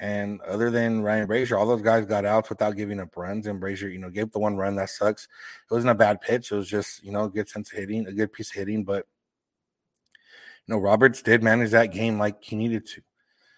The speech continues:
Um, maybe a little bit,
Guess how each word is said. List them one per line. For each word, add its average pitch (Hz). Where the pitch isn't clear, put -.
Um, 92
maybe 131
a 131
little 127
bit, 123